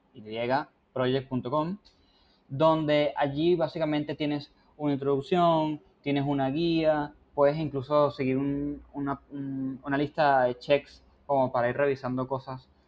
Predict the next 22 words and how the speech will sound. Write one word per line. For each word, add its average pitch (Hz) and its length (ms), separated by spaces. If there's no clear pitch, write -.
eh, 113 640
para 120 140
ver 117 100
si - 80
tu 131 100
producto 127 360
cumple. 180 440
Te 139 80
explican 135 520
también 131 680
las 135 240
famosas 127 960
siglas 135 400
de 120 240
doble 123 440
A, 131 360
triple 123 340
A, 127 340
qué 135 80
significa, 127 1000
este, 120 760
entender 123 680